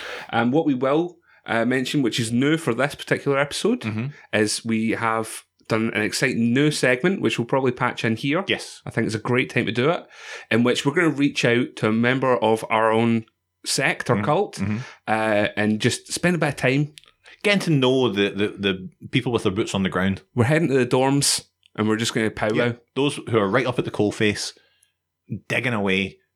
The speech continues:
Speaker 2: getting people, get, spreading that coal glove hashtag.
Speaker 1: Gotta respect them, gotta love them.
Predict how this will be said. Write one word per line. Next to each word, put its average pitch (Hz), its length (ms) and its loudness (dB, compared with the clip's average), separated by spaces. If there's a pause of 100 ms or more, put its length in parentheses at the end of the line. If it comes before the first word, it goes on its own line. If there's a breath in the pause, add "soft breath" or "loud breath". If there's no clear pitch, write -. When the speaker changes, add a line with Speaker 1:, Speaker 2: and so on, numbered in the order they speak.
(220)
Speaker 2:
getting 107 240 -4
people, 104 340 -2
get, 107 260 -10
spreading 117 560 -2
that 98 280 0
coal 107 200 2
glove 101 240 0
hashtag. 101 560 -2 (1600)
Speaker 1:
Gotta 123 160 2
respect - 380 0
them, 117 100 -2
gotta 107 180 2
love 104 160 0
them. 113 140 -4